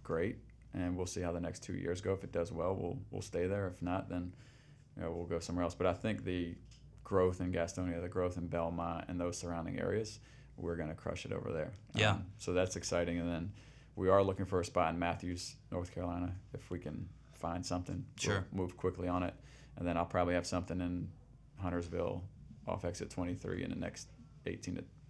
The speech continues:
Speaker 1: twelve, or twelve to twenty-four months.
Speaker 2: Wow. Always, always stuff going on with Rich. Like, you just ask, and, and he's like, "Oh, yeah, I have seventy-four things going on." No
Speaker 1: Yeah.
Speaker 2: big deal, you know,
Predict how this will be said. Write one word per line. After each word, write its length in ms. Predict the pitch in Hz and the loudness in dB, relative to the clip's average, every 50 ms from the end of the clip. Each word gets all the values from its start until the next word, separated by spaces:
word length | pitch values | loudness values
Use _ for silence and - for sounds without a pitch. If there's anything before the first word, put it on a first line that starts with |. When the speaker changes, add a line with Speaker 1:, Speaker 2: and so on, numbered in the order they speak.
| - - - - - | -20 -20 -20 -12 -6
Speaker 1:
twelve, 260 | - - - - - - | -4 -2 -2 -2 -2 -2
or 200 | 90 85 71 - - | -2 0 -2 -2 -2
twelve 260 | - 95 90 87 - | 0 0 0 0 0
to 240 | 78 82 82 82 - - - | -2 -2 -2 -2 -4 -8 -10
twenty-four 360 | - - - - - - - | -8 -6 -6 -6 -6 -6 -6
months. 280 | - - - - - - - - - | -6 -6 -6 -8 -12 -14 -16 -4 -2
Speaker 2:
Wow. 280 | - 92 95 110 107 104 - - - - - - - - - - - - | 0 2 4 2 2 0 -4 -10 -16 -18 -20 -18 -18 -18 -18 -18 -2 2
Always, 340 | - 127 165 202 190 160 - - - | 4 6 6 6 6 4 2 6 8
always 240 | 156 185 208 196 - | 8 8 8 6 4
stuff 300 | - - 139 120 - - | 6 8 8 6 6 4
going 180 | - 101 95 | 2 2 4
on 100 | 92 90 | 4 4
with 140 | 87 85 - - | 2 0 -2 -2
Rich. 260 | 85 80 - - - | -2 -2 -2 0 2
Like, 160 | 101 92 92 | 2 4 4
you 80 | - 113 | 4 4
just 180 | 120 - - - | 2 4 8 10
ask, 380 | 127 123 107 92 90 - - | 12 12 12 10 6 4 2
and, 160 | 101 87 90 | 0 2 2
and 220 | 95 - - 101 98 | 0 0 0 2 2
he's 160 | 104 104 - | 2 2 2
like, 80 | 135 175 | 2 6
"Oh, 160 | 240 302 320 | 8 8 10
yeah, 260 | 339 349 349 311 - | 10 10 10 12 12
I 40 | 117 | 12
have 180 | 143 160 156 147 | 12 12 12 12
seventy-four 540 | - 180 165 151 151 147 139 - 123 113 107 | 12 8 8 8 8 4 6 6 6 6 6
things 260 | 107 117 98 101 - | 6 6 4 4 4
going 200 | - 101 98 95 | 4 4 4 8
on." 100 | 101 107 | 12 12
No 60 | 170 | 12
Speaker 1:
Yeah. 60 | 196 180 | 12 12
Speaker 2:
big 180 | 208 202 147 | 12 12 10
deal, 280 | 123 117 110 113 123 127 143 | 8 8 8 8 8 8 6
you 100 | 139 139 | 8 8
know, 240 | 123 117 110 113 | 10 10 8 8